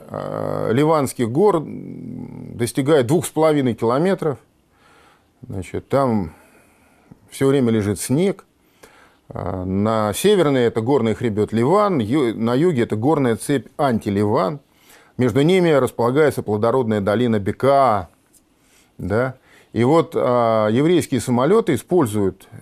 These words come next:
э, эти горные хребты для того, чтобы избегать обнаружения радиолокационных станций сирийских. Да? И в итоге получается такая игра, значит,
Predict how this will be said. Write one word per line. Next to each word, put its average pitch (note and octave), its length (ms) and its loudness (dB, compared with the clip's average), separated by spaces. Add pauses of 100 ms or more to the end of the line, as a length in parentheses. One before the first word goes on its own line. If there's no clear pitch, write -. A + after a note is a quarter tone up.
(100)
э, B1+ 180 -10
эти A2 160 -4
горные A#2+ 400 0
хребты A3+ 540 -2 (460)
для C#3+ 440 2
того, E3+ 320 2
чтобы B2 220 -2
избегать A#2 420 0
обнаружения A2 640 0
радиолокационных A#2 640 -2
станций E2+ 380 -8
сирийских. G2+ 520 -6
Да? F3 180 -2 (600)
И G#2 80 0
в A2 100 2
итоге G#3 280 4
получается D3 480 2
такая C#3 320 2
игра, D#3+ 280 2
значит, C3+ 440 -2